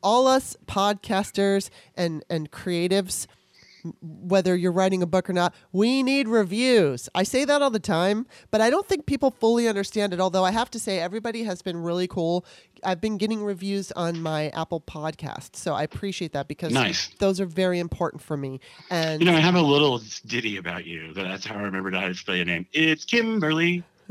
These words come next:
Speaker 2: with an E.
Speaker 1: <laughs>
Speaker 2: Um, <laughs>
Speaker 1: There you go.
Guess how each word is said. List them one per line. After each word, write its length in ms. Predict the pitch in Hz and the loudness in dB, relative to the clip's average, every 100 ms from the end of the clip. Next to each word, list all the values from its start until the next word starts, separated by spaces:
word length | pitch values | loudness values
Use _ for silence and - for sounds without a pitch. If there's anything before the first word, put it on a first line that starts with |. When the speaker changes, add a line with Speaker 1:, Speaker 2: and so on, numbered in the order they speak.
| 214 - 254 | -6 0 2
Speaker 2:
with 300 | 156 170 170 | 4 4 4
an 120 | 135 | 0
E. 260 | 139 151 160 | 0 0 0
Speaker 1:
<laughs> 60 | 247 - 240 - - - 233 - 214 | -4 -6 -12 -10 -14 -14 -16 -16 -12
Speaker 2:
Um, 240 | - 156 156 156 220 | -4 -2 -2 -2 -2
<laughs> 840 | 190 - 185 - 190 - 185 - | -2 2 0 0 -4 -2 -6 -2
Speaker 1:
There 160 | 254 320 | 0 2
you 120 | 330 | 2
go. 380 | 370 381 151 | 4 4 4